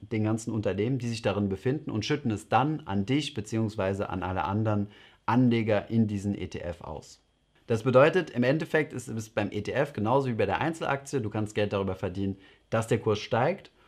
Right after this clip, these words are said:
und über die Dividende. Und dann ist dann halt die Frage, ist der E T F ausschüttend, also wird es auf dein Konto überwiesen, oder bleibt es im Fondsvermögen und dein Kurs steigt dann nochmal um das etwas mehr,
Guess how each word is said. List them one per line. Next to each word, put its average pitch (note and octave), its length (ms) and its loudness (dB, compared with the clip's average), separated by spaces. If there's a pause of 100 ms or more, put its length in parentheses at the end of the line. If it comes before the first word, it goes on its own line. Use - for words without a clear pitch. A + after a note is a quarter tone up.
(300)
und F#3 360 6
über C3+ 200 4
die B2 120 2
Dividende. C#3 760 2
Und G#2 200 0
dann C3 280 4
ist - 200 -8
dann A2+ 120 0
halt A2 160 -2
die A2 60 -8
Frage, G2+ 600 -2
ist B2 180 -6
der - 120 -2
E A2 60 -2
T G#2+ 120 -6
F F#2 200 -8
ausschüttend, D#3 540 0
also G2 220 -2
wird A#2+ 140 -2
es B2+ 100 -6
auf G#2+ 100 -2
dein F#2+ 160 -6
Konto C#3 280 -2
überwiesen, A#2 540 0 (220)
oder D3+ 260 6
bleibt A#2+ 240 4
es G#2+ 120 -10
im G2+ 100 -2
Fondsvermögen A#2+ 800 2
und G2+ 180 -2
dein G2+ 220 0
Kurs G#2 400 -2
steigt G#2 400 -2
dann G2+ 80 0
nochmal F#2+ 480 -2 (260)
um G#2 220 0
das - 420 -6 (420)
etwas A2+ 380 -4
mehr, G#2 460 0